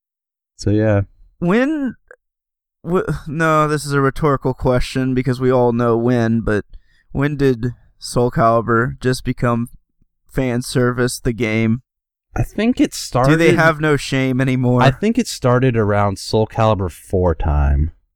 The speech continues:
Speaker 1: Like, that was the
Speaker 2: Well
Speaker 1: first one where I was just kinda like, "This is starting to get really weird."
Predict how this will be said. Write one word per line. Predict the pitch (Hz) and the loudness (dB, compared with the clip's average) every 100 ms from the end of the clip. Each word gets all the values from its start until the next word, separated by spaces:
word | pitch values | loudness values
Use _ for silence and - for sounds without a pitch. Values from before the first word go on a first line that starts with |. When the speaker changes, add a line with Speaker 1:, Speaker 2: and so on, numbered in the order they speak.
| _ _ _ _ _ _ _ _ _ _ - | _ _ _ _ _ _ _ _ _ _ -8
Speaker 1:
Like, | 110 117 113 - | -2 -2 -4 -4
that | 180 185 170 | 2 6 6
was | 196 | 6
the | 196 | 4
Speaker 2:
Well | 180 | 2
Speaker 1:
first | 165 165 - | 2 2 2
one | 156 | 4
where | 143 | 4
I | 131 | 4
was | |
just | 127 123 - | 2 -4 -2
kinda | 123 117 | 0 2
like, | 107 101 92 _ _ - | 2 2 -2 _ _ -12
"This | 113 156 - | -2 -2 -2
is | 180 165 | -4 -4
starting | - 127 123 123 | -2 0 2 0
to | 110 | 0
get | 107 113 101 | 2 0 0
really | 98 101 101 101 95 | -4 -2 2 2 2
weird." | 82 82 80 80 80 | 0 2 2 2 0